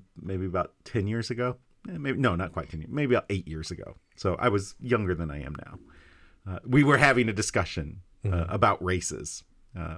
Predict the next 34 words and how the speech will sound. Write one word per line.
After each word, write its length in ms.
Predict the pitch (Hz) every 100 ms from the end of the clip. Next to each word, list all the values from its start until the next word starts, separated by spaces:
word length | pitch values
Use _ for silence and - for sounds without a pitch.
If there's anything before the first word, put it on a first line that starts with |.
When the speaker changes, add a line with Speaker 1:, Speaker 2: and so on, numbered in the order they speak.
| -
Speaker 1:
we 180 | 120 120
also 260 | 127 123 120
may 160 | 107
have 180 | 104 92
been 120 | 98 95
having 260 | 87 87
a 60 | 85
lot 160 | 76
of 100 | 80
beverages. 520 | 78 69 - 78 67 - - - -
Speaker 2:
<laughs> 340 | - - 101
Speaker 1:
Uh, 200 | 101 98
Speaker 2:
Yeah. 200 | 92 85 - -
Speaker 1:
and 140 | 139 143
so 80 |
we 80 | 165
decided 480 | 160 160 196 196 151
to 60 | 131
go 260 | 143 135 -
outside 600 | 156 156 - 147 110 107 _
and 100 | -
have 160 | 127 123
a 60 | 101
race. 300 | 156 139 117
Speaker 2:
And 60 |
have 100 | 113
a 60 | 87
foot 240 | - 202
race? 220 | 233 262 247
Speaker 1:
Have 120 | -
a 80 | -
foot 300 | - 254 254
race 440 | 143 92 - -
at, 80 | -